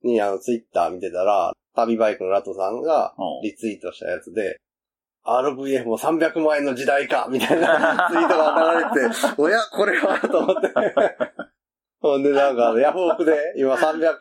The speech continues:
Speaker 1: 二百七十万ぐらいだかな、
Speaker 2: はい。
Speaker 1: の値段で出品されてて、で、走行距離が、
Speaker 2: うん。
Speaker 1: まあまあ、二百五十キロぐらい。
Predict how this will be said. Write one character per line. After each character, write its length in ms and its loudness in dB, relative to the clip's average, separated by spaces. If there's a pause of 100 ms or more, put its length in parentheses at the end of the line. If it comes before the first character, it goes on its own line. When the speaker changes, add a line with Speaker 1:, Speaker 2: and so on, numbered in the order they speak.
(140)
Speaker 1:
二 100 -6
百 260 -2
七 300 0
十 120 -4
万 160 -2
ぐ 60 2
ら 60 4
い 40 0
だ 80 0
か 80 2
な、 60 2 (160)
Speaker 2:
は 260 -4 (200)
い。 20 -2
Speaker 1:
の 160 2
値 140 4
段 180 2
で 80 -6
出 240 -4
品 140 -4
さ 120 -2
れ 120 -4
て 100 -10
て、 380 0 (560)
で、 60 -2
走 220 2
行 220 0
距 160 4
離 100 2
が、 380 2
Speaker 2:
う 160 -8
ん。 60 -6
Speaker 1:
ま 60 4
あ 40 0
ま 200 2
あ、 40 -4
二 100 -2
百 160 2
五 120 2
十 160 2
キ 80 0
ロ 80 4
ぐ 120 0
ら 160 2
い。 60 2